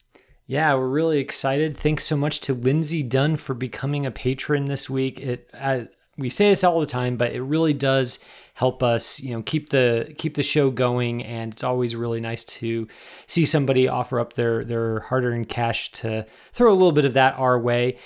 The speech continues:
And Lindsay actually pledged at the, like you said, the ten dollar a month level. That on our, uh, website, patreon dot com forward slash seeing underscore believing underscore podcast.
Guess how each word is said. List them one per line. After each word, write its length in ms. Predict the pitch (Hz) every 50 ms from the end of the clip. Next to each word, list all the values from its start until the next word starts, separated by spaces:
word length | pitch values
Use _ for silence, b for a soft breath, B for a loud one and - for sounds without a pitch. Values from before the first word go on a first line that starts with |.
| B B B
And 140 | 131 139
Lindsay 340 | 151 190 214 240 269 285 262
actually 400 | 226 233 233 226 - 262 262 240
pledged 440 | 208 - - - 196 214 202 190 -
at 180 | - 151 143 -
the, 200 | 160 151 143 143
like 180 | 143 151 151 147
you 60 | 147 135
said, 200 | - 170 143 123
the 60 | 117
ten 220 | - - 160 175
dollar 280 | 160 160 151 143 135 131
a 40 | 131
month 240 | 131 139 139 - -
level. 220 | 139 127 139 131
That 300 | 127 143 156 147 143 - -
on 360 | 160 143 143 135 131 127 135
our, 540 | - 143 131 123 120 120 120 117 120 117 b b b b b b b b b - _ _ -
uh, 220 | 151 131 127 120
website, 560 | 120 120 147 160 151 131 - 151 143 135 135 -
patreon 480 | - 165 160 - 147 160 151 147 139
dot 220 | 139 135 - - -
com 300 | - 139 135 131 131 127
forward 400 | - - - 143 135 131 117 -
slash 380 | - - 131 127 123 - - -
seeing 480 | - - 156 151 147 147 143 143 143 -
underscore 500 | - 156 143 139 139 139 - - 143 131
believing 420 | 113 113 127 131 131 123 127 123 -
underscore 580 | 135 135 127 123 - - - - 120 113 107
podcast. 920 | - - - - 160 160 151 131 110 - 110 110 107 107 113 - - -